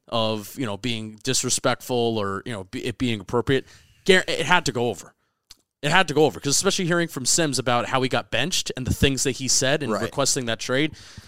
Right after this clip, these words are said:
Speaker 1: Sims had to go over the line.
Speaker 2: That's another thing, too. People, people forget, if Sims did request the trade. What was it, eighty-five when he
Speaker 1: Yeah, when
Speaker 2: played
Speaker 1: he got benched.
Speaker 2: When he got benched for, for Scott Brunner.
Speaker 1: Yeah.
Speaker 2: He requested a trade.
Speaker 1: The front office, George Young said no.
Speaker 2: No. Well, I,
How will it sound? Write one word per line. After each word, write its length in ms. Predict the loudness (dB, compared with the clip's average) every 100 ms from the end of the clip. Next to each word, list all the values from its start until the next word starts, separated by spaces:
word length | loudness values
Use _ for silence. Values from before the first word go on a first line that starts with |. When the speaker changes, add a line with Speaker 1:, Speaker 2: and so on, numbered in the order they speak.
| -4
Speaker 1:
Sims 240 | 4 4 4
had 180 | 0
to 60 | -2
go 160 | -8 -8
over 120 | -10
the 80 | -14
line. 180 | -14 -2
Speaker 2:
That's 220 | 0 2
another 180 | 2 0
thing, 220 | -2 -6
too. 200 | -2 -2
People, 360 | 0 -2 -2 -4
people 260 | -6 -8
forget, 320 | -6 -2 -2 -2 _
if 180 | -14 -2
Sims 360 | 0 2 2
did 140 | 2 2
request 340 | 2 0 -4
the 80 | -4
trade. 260 | -2 0 2
What 120 | -2
was 100 | -2
it, 40 | -2
eighty-five 600 | -2 -2 0 0 0 -2
when 320 | -6 -6 -12 _
he 180 | -16 -8
Speaker 1:
Yeah, 100 | 2
when 20 | 2
Speaker 2:
played 60 | 6
Speaker 1:
he 40 |
got 160 | 4 6
benched. 420 | 2 2 -6 -4
Speaker 2:
When 60 |
he 60 | 0
got 120 | 0
benched 280 | 2 0 -2
for, 220 | 0 0 0
for 300 | -2 -4 -4
Scott 300 | 2 2 2
Brunner. 280 | -4 -4 -8
Speaker 1:
Yeah. 200 | 2 2 2 _ _ _ -4
Speaker 2:
He 120 | 0
requested 540 | 0 0 2 2 0
a 60 | -4
trade. 320 | -2 -2 -2 -16 _ _
Speaker 1:
The 80 | -10
front 220 | 0 4
office, 360 | 4 2 0 0
George 240 | 0 0
Young 200 | 0 -2
said 180 | -2 -2
no. 200 | -4 -12 _
Speaker 2:
No. 160 | -14 -14 _ _ _ _
Well, 240 | -8 -8 -10 -20 -18
I, 60 | -14